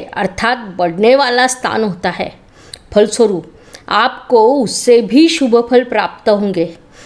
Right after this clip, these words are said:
क्योंकि वही गुरु एवं शनि जैसे दो बड़े ग्रहों की दृष्टि आपके कर्म स्थान पर पड़ रही है।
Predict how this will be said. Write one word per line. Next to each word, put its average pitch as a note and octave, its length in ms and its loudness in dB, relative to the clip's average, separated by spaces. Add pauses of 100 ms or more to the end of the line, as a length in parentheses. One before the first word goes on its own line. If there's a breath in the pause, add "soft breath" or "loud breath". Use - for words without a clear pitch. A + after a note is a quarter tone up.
(160 loud breath)
क्योंकि B3 480 2
वही G3 500 4
गुरु B3 460 0
एवं A3 380 0
शनि A3 420 2
जैसे G#3+ 340 0
दो G3+ 240 2
बड़े G3+ 380 4
ग्रहों G3 340 0
की G#3+ 200 -8
दृष्टि F#3 480 -2
आपके F#3+ 420 -4 (120)
कर्म G#3 320 0
स्थान F#3+ 420 -2
पर G3 140 0
पड़ F3 240 -4
रही F3 360 -2
है। D#3+ 200 -10